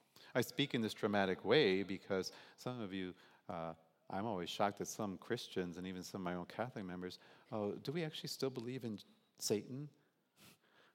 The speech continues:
My head almost explodes from that one. I don't even know, I don't even know what to do with that. I just,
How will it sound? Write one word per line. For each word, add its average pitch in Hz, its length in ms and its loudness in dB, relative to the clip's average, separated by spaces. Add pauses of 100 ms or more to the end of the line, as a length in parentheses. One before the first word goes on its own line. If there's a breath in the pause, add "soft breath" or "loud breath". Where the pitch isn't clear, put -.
(720 soft breath)
My 127 120 6
head 147 280 4
almost 95 380 2
explodes 95 840 4
from 101 240 2
that 87 200 2
one. 87 280 0 (340 loud breath)
I 135 80 8
don't 135 100 8
even 117 160 6
know, 117 160 10
I 123 160 6
don't 135 160 2
even 104 400 2
know 160 160 10
what 123 180 10
to 104 100 4
do 98 140 2
with 90 200 2
that. 82 200 2
I 95 80 4
just, 98 200 -6